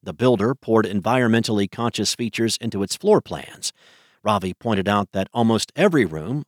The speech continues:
on both levels enters an outdoor space. Similar to an automaker,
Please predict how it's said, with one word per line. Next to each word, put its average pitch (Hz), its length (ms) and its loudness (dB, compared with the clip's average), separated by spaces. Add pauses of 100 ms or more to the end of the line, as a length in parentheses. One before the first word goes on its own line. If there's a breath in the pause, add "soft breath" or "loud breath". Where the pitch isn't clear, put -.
on 98 260 -8
both 131 320 0
levels 113 480 0 (320 soft breath)
enters 156 480 0
an 143 100 -2
outdoor 104 400 -2
space. - 600 -4 (340)
Similar 240 380 2
to 165 200 4
an 139 120 4
automaker, 131 640 2